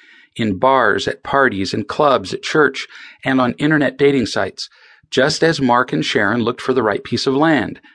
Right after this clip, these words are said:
and the right home. When we succeed in finding the person we're looking for,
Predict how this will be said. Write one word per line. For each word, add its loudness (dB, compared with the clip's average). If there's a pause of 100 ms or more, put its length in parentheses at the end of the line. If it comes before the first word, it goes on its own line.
(140)
and -2
the 0
right 0
home. 0 (680)
When 4
we 6
succeed -2
in 2
finding 0
the 0
person -4
we're 2
looking -4
for, -4